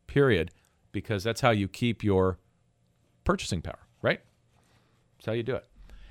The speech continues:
All right, this is stunning to me. I, I just, <clears throat> really stunning. Do you know that we've been up twelve out of the last thirteen weeks in a row? Twelve out of the last thirteen weeks,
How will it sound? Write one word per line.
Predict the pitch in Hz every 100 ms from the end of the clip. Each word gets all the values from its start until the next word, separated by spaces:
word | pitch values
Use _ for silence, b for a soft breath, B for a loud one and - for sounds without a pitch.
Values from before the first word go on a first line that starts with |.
| b -
All | 214
right, | - - - - 214
this | 240 320
is | 370 285
stunning | - 214 208 123
to | 110 143
me. | 131 104 85
I, | 165 208
I | 202 196
just, | 175 233 - _ _ _ 165 180
<clears throat> | 180 156 - - -
really | 160 254 320 170
stunning. | - 90 60 - - - - _ _ - _ - _ -
Do | 143
you | 277
know | 311 208 196
that | 156
we've | 139 170
been | 156
up | 120 131 -
twelve | - 120 113 123 151
out | 117 120
of | 110
the |
last | 104 104 113 -
thirteen | 117 - 110 87
weeks | 92 - - _ _ _ _ _ _ _ _
in | 123
a |
row? | 95 101 156 _ _ _ _ _ _ _ _ _ _ _ _ _ _ _ _ _ _ _ _ _ _ _ _ _ _ _ _ _ _
Twelve | - 180 226 226
out | 190
of | 170
the | 160
last | 156 -
thirteen | 156 - 147
weeks, | 135 151 -